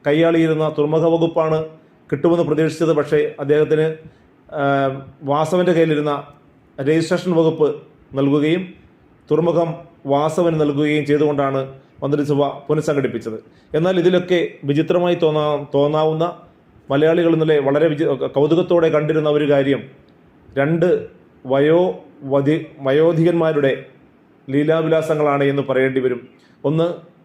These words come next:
മുഖ്യമന്ത്രി പിണറായി വിജയൻ, മറ്റൊന്ന് ഗവർണർ ആരിഫ് മുഹമ്മദ് ഖാൻ.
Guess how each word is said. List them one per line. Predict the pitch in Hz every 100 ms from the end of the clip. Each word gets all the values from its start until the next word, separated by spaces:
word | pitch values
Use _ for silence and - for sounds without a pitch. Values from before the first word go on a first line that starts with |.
| 139
മുഖ്യമന്ത്രി | 135 156 151 147 143 - - _
പിണറായി | 131 131 143 151
വിജയൻ, | 151 143 165 175 - - - -
മറ്റൊന്ന് | 135 151 151 147 143 - -
ഗവർണർ | 127 143 147 151 143 143 - 135
ആരിഫ് | 139 151 156 -
മുഹമ്മദ് | 139 131 143 135
ഖാൻ. | 113